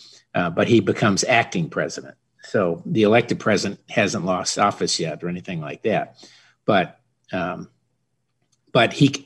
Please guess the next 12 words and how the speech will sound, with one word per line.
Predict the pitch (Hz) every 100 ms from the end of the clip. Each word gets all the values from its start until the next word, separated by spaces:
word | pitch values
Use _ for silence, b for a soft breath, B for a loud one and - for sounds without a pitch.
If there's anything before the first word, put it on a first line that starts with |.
| -
can | -
then | 104 127
come | 127 113
back | 95 90 87
and | 92
say, | 82 113 95 87
the | 82
president | - 123 123 95
can | - 85
say, | 95 85
"I'm | 87 95 92
able | 120 151 104 73